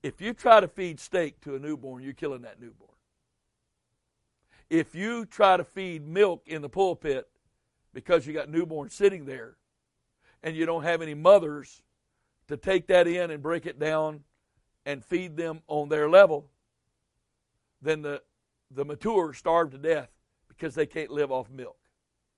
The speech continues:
You can't accomplish all of this in a church service. There has to be different ministries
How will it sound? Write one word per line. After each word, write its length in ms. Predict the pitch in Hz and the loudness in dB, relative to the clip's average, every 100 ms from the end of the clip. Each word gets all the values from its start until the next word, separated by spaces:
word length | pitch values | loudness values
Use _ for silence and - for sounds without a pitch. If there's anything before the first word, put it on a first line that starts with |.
| _ _ _ _ _ _ _ _ _ _ _ _ _ _ _ - | _ _ _ _ _ _ _ _ _ _ _ _ _ _ _ -6
You 100 | 165 | -6
can't 360 | - 220 220 214 | -2 0 0 -2
accomplish 540 | - 226 226 196 160 | 8 10 10 6 -2
all 260 | 185 170 160 | 2 2 0
of 80 | |
this 380 | 156 156 151 - _ _ _ _ _ - | -4 -4 -6 -10 _ _ _ _ _ -14
in 140 | 147 | -12
a 60 | 143 | -12
church 340 | - 160 - | -10 -10 -10
service. 340 | - 117 107 _ _ _ _ _ _ _ _ | -16 -16 -18 _ _ _ _ _ _ _ _
There 160 | - 156 | 0 4
has 300 | 180 196 165 | 6 6 4
to 80 | 180 | -6
be 400 | 175 185 180 151 _ _ 127 | -8 -8 -10 -14 _ _ 4
different 400 | 208 220 226 185 | 6 8 4 -2
ministries 880 | 185 190 156 - 127 110 _ _ | -6 -6 -8 -14 -16 -18 _ _